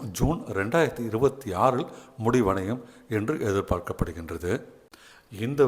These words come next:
திட்டம் வந்து இன்னும் ஒரு ஒண்ணு, ஒன்றரை வருஷத்துக்குள்ள வந்துருச்சுன்னு வச்சுங்களேன், நம்ம பெங்களூர் போனோன்னா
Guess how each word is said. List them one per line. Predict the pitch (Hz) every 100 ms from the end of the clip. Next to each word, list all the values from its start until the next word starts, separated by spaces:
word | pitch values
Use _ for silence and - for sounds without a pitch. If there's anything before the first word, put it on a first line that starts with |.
| -
திட்டம் | 120 - 156
வந்து | 127 147 123
இன்னும் | 123 135
ஒரு | 107 98
ஒண்ணு, | 120 156 110
ஒன்றரை | 101 104
வருஷத்துக்குள்ள | 98 - - - 113 101
வந்துருச்சுன்னு | 92 101 - 110 92
வச்சுங்களேன், | - 87 87 95 92 - - - -
நம்ம | 110 117 98
பெங்களூர் | 101 151 156 98 -
போனோன்னா | 107 101 98